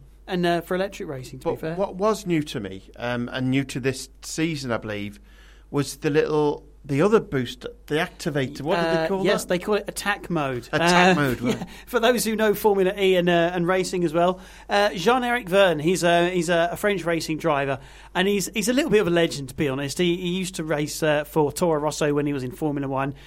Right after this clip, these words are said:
Speaker 1: They didn't keep him for very long, but, uh, he jumped into Formula E, and he's made it his own, and he's become a little bit of a celebrity in the Formula E world, and he ended up calling it, um,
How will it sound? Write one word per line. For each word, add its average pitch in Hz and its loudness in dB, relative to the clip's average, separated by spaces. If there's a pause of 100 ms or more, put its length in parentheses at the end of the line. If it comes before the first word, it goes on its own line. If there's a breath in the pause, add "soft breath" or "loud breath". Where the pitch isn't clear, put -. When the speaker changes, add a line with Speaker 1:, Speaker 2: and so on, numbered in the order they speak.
(120 loud breath)
Speaker 1:
They 254 2
didn't 247 2
keep 180 2
him 160 0
for 139 -4
very 143 2
long, 147 2
but, 180 -2
uh, 185 2
he 202 -8
jumped 233 -2
into 185 -4
Formula 160 -2
E, 147 -4 (340 loud breath)
and 165 0
he's 170 0
made 196 2
it 151 -2
his 165 -2
own, 143 2
and 165 0
he's 160 2
become 190 -2
a 180 4
little 240 -4
bit 196 2
of 185 -4
a 170 -2
celebrity 190 0
in 147 -2
the 156 -4
Formula 170 2
E 170 2
world, 160 2 (400 loud breath)
and 220 2
he 254 0
ended 220 0
up 220 0
calling 208 2
it, 208 -2
um, 180 0